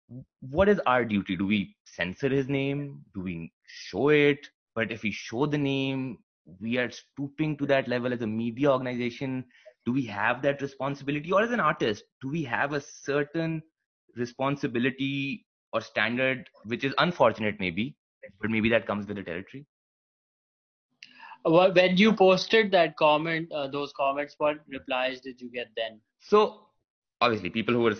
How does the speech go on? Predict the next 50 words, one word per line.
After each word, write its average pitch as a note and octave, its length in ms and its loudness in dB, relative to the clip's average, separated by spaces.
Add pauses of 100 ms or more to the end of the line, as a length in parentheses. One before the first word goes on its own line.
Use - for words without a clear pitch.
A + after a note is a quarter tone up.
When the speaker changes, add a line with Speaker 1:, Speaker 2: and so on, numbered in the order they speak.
Speaker 1:
with G#2+ 180 0
support A#2 300 4
of C3 80 4
it, B2 60 4
they A2+ 80 4
were A2 60 2
like, F#2+ 300 0 (340)
great, F#2 440 0
you F2+ 40 0
know, F2+ 320 4 (220)
करना A2 240 4
चाहिए, G#2 220 0
ये G#2+ 60 2
करना G2+ 200 2
चाहिए, G2 240 2
but G#2+ 200 6
then A2 400 2 (260)
जो G#2 280 6
against A#2+ 480 2
थे, A2 60 6
obviously, G2+ 340 6
they F#2+ 140 4
were A2+ 120 2
like, G2+ 140 0
"नहीं, D3 560 4
गलत D3+ 300 6
है, B2 400 4 (180)
ये D3 200 8
है," C#3+ 80 8
but D#3+ 120 2
there G#3 160 8
were B3 120 6
also C4+ 220 4
some A3 240 4
people F3 320 2
who G3 140 6
were F#3+ 200 4
progressive, A#2+ 420 4
uh, G2 380 2
but F#2+ 100 0
they G#2+ 140 4
were B2 160 6
like, C3 140 2
"यार, C3+ 100 4
Speaker 2:
Yeah. B2+ 100 4
Speaker 1:
आपको C#3 120 -2
नाम B2 300 4
नहीं A2 120 0
लेना E2 200 -6
चाहिए।" - 300 -10